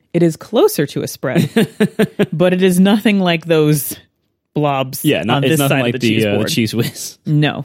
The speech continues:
Speaker 1: no. It's, it comes in kind of a log,
Speaker 2: Yeah, it, it is,
Speaker 1: essentially.
Speaker 2: it is definitely a log cheese. And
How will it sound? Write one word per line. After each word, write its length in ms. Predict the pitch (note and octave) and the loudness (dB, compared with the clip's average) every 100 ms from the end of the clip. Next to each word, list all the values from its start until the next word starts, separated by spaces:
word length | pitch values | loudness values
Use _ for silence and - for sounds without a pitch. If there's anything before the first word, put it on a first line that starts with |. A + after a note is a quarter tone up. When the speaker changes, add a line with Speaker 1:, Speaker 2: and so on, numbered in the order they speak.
| - | -10
Speaker 1:
no. 340 | D#3+ B2 - D3+ | -6 -6 -6 -6
It's, 340 | - D#3+ - - - - - _ _ _ _ | -4 -4 -6 -20 -20 -20 -20 _ _ _ _
it 360 | - G3+ G3+ | -2 -2 0
comes 360 | - G#4+ G#4 E4+ | -2 -2 0 2
in 100 | B3 | 2
kind 220 | - G3 | 2 0
of 60 | E3 | 0
a 40 | |
log, 560 | D3 C#3 D3 C#3 C3 E3 - _ _ _ - | 0 2 0 0 -2 -4 -12 _ _ _ -4
Speaker 2:
Yeah, 180 | C#3 G#2+ | 0 2
it, 60 | - | 2
it 0 | |
is, 80 | |
Speaker 1:
essentially. 480 | C3+ F3 C3+ D3 C#3 | 2 2 2 2 2
Speaker 2:
it 60 | C3 | 0
is 100 | B2 | 0
definitely 280 | C#3 C3+ B2+ | 0 0 -2
a 60 | |
log 300 | A#2 A2 A2 | 0 0 -2
cheese. 380 | A2+ G#2+ G2+ A2 | -6 -8 -6 -6
And 320 | - A2+ G#2+ | -4 -4 -4